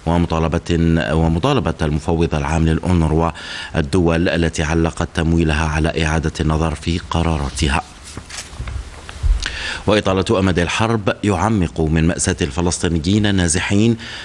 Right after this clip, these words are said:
داخل الخيام والتي لم تصمد بسبب الأمطار وقساوة الطقس. مراسلنا من غزة وسام أبو زيد ينقل لنا من رفح جانباً من معا-، من معاناة الفلسطينيين في مخيمات النزوح.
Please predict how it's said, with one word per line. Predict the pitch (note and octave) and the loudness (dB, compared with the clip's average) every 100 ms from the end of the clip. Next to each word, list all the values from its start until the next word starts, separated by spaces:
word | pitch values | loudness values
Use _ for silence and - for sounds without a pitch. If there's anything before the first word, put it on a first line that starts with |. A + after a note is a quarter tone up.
| - | -2
داخل | D#2+ G2+ G2 | 0 0 0
الخيام | F2 E2 - G2+ A2 C3+ | -2 -2 0 0 2 2
والتي | G2 F2 F#2 E2+ | 0 0 2 2
لم | E2+ E2 | 2 0
تصمد | - B2 - E2 D#2+ D2 | 0 -2 0 -2 -2 -2
بسبب | E2 F2+ E2 E2+ | -2 0 0 0
الأمطار | C#2+ E2 F2 G2 G2+ - - - - | -2 -2 0 0 -2 -6 -18 -18 -6
وقساوة | D#2 E2 - - F#2 E2 - | -2 -2 0 0 0 0 -6
الطقس. | - F2 - - - - - - - - - | -8 -8 -4 -4 -6 -14 -14 -12 -12 -8 0
مراسلنا | F#2 F#2+ F#2+ F2 F2 D#2+ | 2 2 0 2 2 2
من | E2 | 0
غزة | D#2 E2+ | -2 0
وسام | E2+ E2 F2+ E2+ | 0 0 0 0
أبو | - E2 | 0 -2
زيد | E2 F2+ F2 | 0 0 0
ينقل | F#2 F#2 F2+ E2+ | -2 0 0 2
لنا | D#2+ D#2+ E2+ | 2 2 2
من | D#2+ | 0
رفح | D2+ D#2 - - - E2+ | 0 -2 -2 -4 -6 -2
جانباً | F#2+ F#2 E2+ D#2+ E2 - - | 0 0 0 0 0 -2 -2
من | F2+ | 0
معا-، | E2 C#2+ D#2 - - | 0 0 -4 -4 -2
من | F#2 E2+ | 2 2
معاناة | E2 D2+ D#2+ E2 E2 | 2 2 0 0 0
الفلسطينيين | D2+ - D#2+ - D#2+ D#2 F#2+ | -4 -2 -2 -2 0 2 0
في | F#2+ F2+ | 0 0
مخيمات | E2 D#2 E2 D#2 D#2 D2+ | 2 0 0 2 0 0
النزوح. | D#2+ D2+ D2 - - | 0 0 0 -6 -12